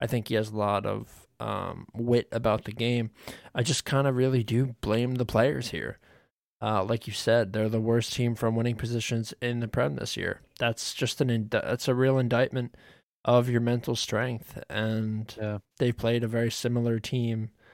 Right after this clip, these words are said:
Speaker 1: um, really throughout the season. A lot of Lamina, a lot of Lookman, a lot of Cavaleiro. Maja kind of, you know, came in at the end, but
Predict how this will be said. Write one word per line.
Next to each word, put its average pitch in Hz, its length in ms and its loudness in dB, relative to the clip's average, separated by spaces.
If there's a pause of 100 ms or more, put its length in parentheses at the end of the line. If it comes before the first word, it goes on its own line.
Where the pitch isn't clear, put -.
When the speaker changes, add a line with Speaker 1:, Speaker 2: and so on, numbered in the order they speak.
(380)
Speaker 1:
um, 107 260 0
really 117 280 6
throughout 110 360 0
the - 80 -6
season. 113 480 -4 (120)
A 98 40 -2
lot 113 260 4
of 110 140 4
Lamina, 120 480 4
a 107 120 -4
lot 110 260 4
of 113 100 4
Lookman, 110 440 2
a 98 100 -8
lot 104 220 -2
of 110 100 -14
Cavaleiro. 123 760 4
Maja 120 460 2 (160)
kind 120 260 0
of, 110 260 -2
you 120 80 2
know, 110 240 0 (100)
came 120 240 -4
in 117 120 -4
at 113 80 -10
the 131 140 0
end, 117 240 2
but 107 200 2